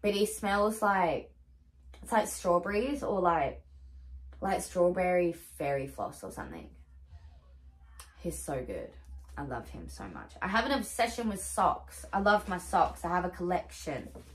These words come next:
So you got me Mewtwo, well, not Mewtwo, but Mew socks. And little dino socks because I love dinosaurs. They're, like, my favourite animal ever.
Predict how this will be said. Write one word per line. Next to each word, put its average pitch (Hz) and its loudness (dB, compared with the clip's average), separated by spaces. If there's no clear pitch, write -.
So - -6
you 240 2
got 233 8
me 220 2
Mewtwo, 247 2
well, 190 2
not 175 0
Mewtwo, 147 -4
but 165 2
Mew 214 0
socks. 269 4
And 214 4
little 233 6
dino 226 8
socks 247 4
because 214 -4
I 214 8
love 196 8
dinosaurs. 190 2
They're, 185 2
like, 185 6
my 180 -2
favourite 175 0
animal 170 -2
ever. 180 2